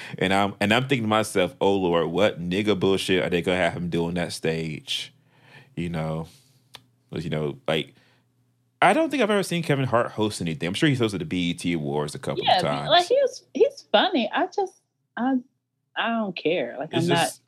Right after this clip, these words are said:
Speaker 2: interested.
Speaker 1: I don't know. Like, I don't know how he would look on a,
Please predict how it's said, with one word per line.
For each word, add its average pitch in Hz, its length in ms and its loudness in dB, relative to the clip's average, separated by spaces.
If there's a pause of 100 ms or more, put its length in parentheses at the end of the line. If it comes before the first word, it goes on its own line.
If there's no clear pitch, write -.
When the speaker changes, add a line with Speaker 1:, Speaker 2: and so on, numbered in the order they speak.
(220)
Speaker 2:
interested. - 640 0 (220)
Speaker 1:
I 139 120 -2
don't 107 240 -4
know. 92 260 -2
Like, 101 220 0
I 110 100 2
don't 131 120 2
know 113 120 2
how 104 160 2
he 101 140 -2
would 87 80 0
look 82 260 -2
on 85 140 0
a, 82 140 -6